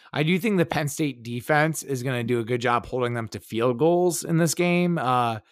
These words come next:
but just based off of what I've seen, that's kinda what the Penn State defense has been over the past couple of years. They typically bend but don't break, and I, I think you'll see a lot of that, uh, in this game. And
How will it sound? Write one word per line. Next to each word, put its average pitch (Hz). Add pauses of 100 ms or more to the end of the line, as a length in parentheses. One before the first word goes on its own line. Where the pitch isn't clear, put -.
(220)
but 139
just 214
based 151
off 139
of 139
what 139
I've 120
seen, 120 (300)
that's 156
kinda 156
what 139
the - (200)
Penn 120
State 117
defense 117
has 120
been 127
over 117
the 98
past 117
couple 110
of 101
years. 120 (500)
They 123
typically 156
bend 127
but 113
don't 120
break, 113
and 107
I, 113
I 107
think -
you'll -
see 123
a 113
lot 107
of 98
that, 95
uh, 92 (320)
in 104
this 104
game. 101
And 92